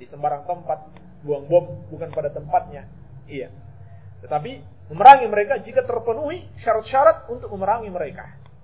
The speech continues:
Iya. Ini insyaallah kita bahas pada kesempatan yang lain. Syarat-syarat memerangi orang-orang kafir. Baik. Ini empat hal yang harus ada. Nah, di situ yang ketiga tadi kita sebutkan adalah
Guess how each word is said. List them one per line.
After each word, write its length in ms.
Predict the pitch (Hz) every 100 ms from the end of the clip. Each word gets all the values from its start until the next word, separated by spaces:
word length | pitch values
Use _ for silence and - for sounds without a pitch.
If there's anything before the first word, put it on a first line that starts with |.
| -
Iya. 160 | 113 - - - - 131
Ini 240 | 165 151
insyaallah 640 | 156 135 143 190 - -
kita 100 | -
bahas 220 | 139 156 156
pada 320 | 135 139 175 -
kesempatan 400 | 135 165 156 139
yang 160 | 127
lain. 240 | 123 120 - - - - -
Syarat-syarat 640 | 135 123 143 165 - -
memerangi 320 | 135 135 160
orang-orang 400 | 127 131 127 127
kafir. 280 | - 104 101 - -
Baik. 200 | 139 120 - - - - - - - - - - - - - -
Ini 160 | 269 285
empat 240 | 240 226 156
hal 160 | 156 - - - 151
yang 80 |
harus 240 | 156 190 -
ada. 240 | 135 117 - - - - - - 143
Nah, 40 |
di 80 | 147
situ 280 | 196 226 302 - - - -
yang 160 | 160 170
ketiga 240 | 185 208
tadi 240 | 214 220 226
kita 160 | 202
sebutkan 480 | - 196 220 277 294 - - - - -
adalah 320 | 165 190 226